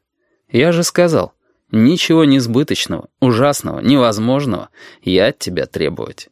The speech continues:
не буду. Никогда». Сашка ревела.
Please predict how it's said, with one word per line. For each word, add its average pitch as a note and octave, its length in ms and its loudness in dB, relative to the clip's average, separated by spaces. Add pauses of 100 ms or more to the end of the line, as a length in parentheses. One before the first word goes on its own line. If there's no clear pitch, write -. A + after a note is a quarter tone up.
(140)
не G#2+ 220 2
буду. G2 360 -2 (600)
Никогда». A2 800 2 (1080)
Сашка A#2+ 520 0
ревела. G#2+ 520 -2